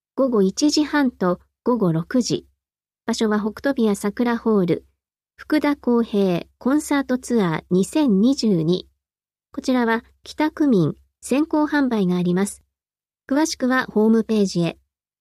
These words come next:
十月八日土曜日、午後二時半、北トピア桜ホール。松山バレエ団、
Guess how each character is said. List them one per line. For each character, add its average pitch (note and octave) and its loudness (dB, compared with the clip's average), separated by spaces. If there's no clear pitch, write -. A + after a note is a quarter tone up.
十 B3 2
月 D4+ -2
八 C4 2
日 B3+ -4
土 A3+ 2
曜 A3 2
日、 E3 -2
午 C4+ 2
後 A3+ 2
二 F3+ 4
時 B3+ 0
半、 A#3+ -2
北 G#3 -4
ト C#4 -2
ピ A3 0
ア G3 -2
桜 A3+ -2
ホ G#3+ 0
ー F#3 0
ル。 D#3 -2
松 G3 -2
山 C#4+ 2
バ B3 0
レ A#3 2
エ G3+ 0
団、 E3+ -2